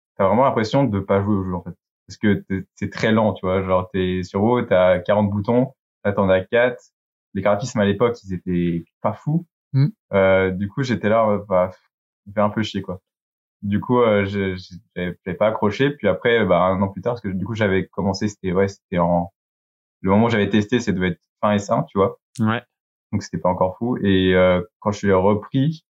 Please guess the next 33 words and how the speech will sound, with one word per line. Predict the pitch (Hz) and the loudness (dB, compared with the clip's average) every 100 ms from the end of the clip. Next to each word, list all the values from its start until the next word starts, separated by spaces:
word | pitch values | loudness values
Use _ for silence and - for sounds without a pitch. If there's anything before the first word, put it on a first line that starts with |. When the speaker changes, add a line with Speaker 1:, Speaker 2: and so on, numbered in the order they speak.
| _ _ _ | _ _ _
Speaker 1:
c'était, | - 85 98 | -12 -2 2
euh, | 98 92 90 90 90 - - | 4 4 4 4 0 -6 -2
milieu | 104 104 117 | 2 4 4
S | 107 101 | 2 0
deux, | 120 165 _ _ | -2 -4 _ _
quand | - | -6
j'ai | 98 95 87 | -2 -2 -4
com-, | - 90 | -6 -8
commencé | - 98 - | -6 -8 -6
vraiment, | 92 95 101 98 92 90 | -6 -2 0 2 0 -2
euh, | |
le | 90 | -4
jeu. | 92 117 160 _ _ _ _ _ _ 95 | -4 -6 -8 _ _ _ _ _ _ 0
Euh, | 92 90 90 90 90 - - - | 2 4 4 4 2 0 -6 0
et, | 110 117 | 2 4
euh, | 104 98 95 95 | 4 4 2 0
donc, | 90 _ 104 | -4 _ -2
j'arrive, | 101 113 104 | 0 2 -2
euh, | 92 92 - - | -2 -4 -6 -4
à | 101 | -2
la | |
Gaming | 98 101 104 | 0 2 4
House, | 98 120 135 | 4 2 0
je | |
suis | - 104 | -4 -2
genre, | 101 92 95 | 2 4 4
euh, | 92 92 87 - | 4 2 0 0
platine, | 104 101 135 107 | -2 0 -2 -2
un | |
truc | 107 | 0
dans | 101 | -2
le | 95 | 0
genre. | 127 | -4